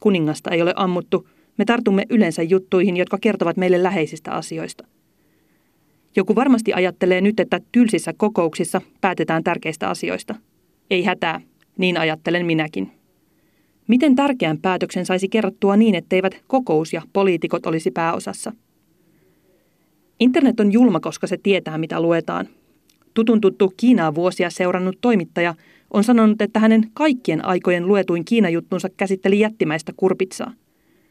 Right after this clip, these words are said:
Kun journalismi oli ainoastaan lehdessä tai televisiossa tai radiossa, kukaan ei tiennyt, kenen juttu oli kiinnostavin. Nyt jokaisen artikkelin takaa löytyy roppakaupalla dataa.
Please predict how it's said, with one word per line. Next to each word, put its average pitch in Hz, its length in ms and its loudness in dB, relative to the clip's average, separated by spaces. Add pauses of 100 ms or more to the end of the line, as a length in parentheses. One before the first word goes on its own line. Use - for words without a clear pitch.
(1040)
Kun 208 180 4
journalismi 214 520 2
oli 175 140 2
ainoastaan 185 680 2
lehdessä 214 400 0
tai 190 260 0
televisiossa 190 640 2
tai 196 180 0
radiossa, 190 540 0 (360)
kukaan 240 360 0
ei 165 160 0
tiennyt, 185 380 0 (100)
kenen 202 240 2
juttu 240 300 2
oli 160 140 0
kiinnostavin. 170 640 -4 (720)
Nyt 208 180 2
jokaisen 208 420 0
artikkelin 202 520 -2
takaa 180 280 -2
löytyy 185 320 4
roppakaupalla 156 640 -2
dataa. - 380 -6